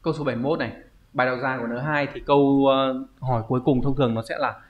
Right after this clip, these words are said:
cái điều mà toàn bộ cái văn bản nói là gì. Đấy, cũng như là điều mà tác giả muốn gửi gắm. "Hisha ga kono bunshou de iitai koto wa donna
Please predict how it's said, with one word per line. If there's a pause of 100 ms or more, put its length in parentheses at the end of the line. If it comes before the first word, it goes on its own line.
(220)
cái
điều
mà (260)
toàn
bộ
cái
văn
bản
nói
là
gì. (300)
Đấy,
cũng
như
là
điều
mà
tác
giả
muốn
gửi
gắm. (1400)
"Hisha
ga (100)
kono
bunshou
de (260)
iitai
koto
wa (200)
donna